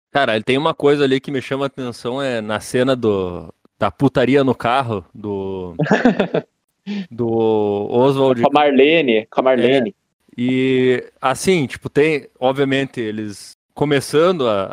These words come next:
Speaker 1: a cena ali fora do carro, daí tem um momento lá dentro que ele tá, é,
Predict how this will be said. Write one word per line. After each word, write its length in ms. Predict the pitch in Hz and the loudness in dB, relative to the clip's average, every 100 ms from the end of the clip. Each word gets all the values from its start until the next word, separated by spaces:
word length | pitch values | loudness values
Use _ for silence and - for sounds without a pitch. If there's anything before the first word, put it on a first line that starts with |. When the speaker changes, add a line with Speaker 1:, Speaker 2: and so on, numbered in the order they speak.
| 101 | -8
Speaker 1:
a 60 | 113 | -8
cena 640 | - 135 139 131 113 110 | -2 2 2 2 -2 -2
ali 220 | 110 117 | -2 -2
fora 280 | - 127 127 | -2 0 0
do 120 | 131 | -2
carro, 320 | - 139 143 | 0 0 0
daí 200 | 156 165 | 0 -2
tem 120 | 160 170 | 0 -2
um 40 | |
momento 300 | 160 151 160 | -2 -2 -4
lá 160 | 156 156 | -2 -2
dentro 340 | 131 143 175 | -2 -6 -8
que 100 | - | -6
ele 100 | 170 | -6
tá, 380 | - 139 156 160 | -2 2 2 2
é, 540 | 127 107 95 92 - | 0 -2 -6 -10 -14